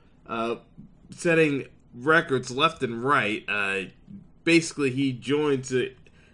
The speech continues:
exclusive company with M J and Kareem Abdul-Jabbar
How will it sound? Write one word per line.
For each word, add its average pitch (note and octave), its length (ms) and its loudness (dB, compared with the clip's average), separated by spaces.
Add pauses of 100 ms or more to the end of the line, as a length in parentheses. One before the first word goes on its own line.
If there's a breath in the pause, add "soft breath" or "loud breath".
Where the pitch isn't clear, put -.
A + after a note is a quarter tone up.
exclusive F3+ 720 2
company C3 800 0
with A2+ 460 -4
M D3+ 200 0
J C#3+ 440 4
and A2+ 520 -4
Kareem C#3 400 2
Abdul-Jabbar B2 1000 2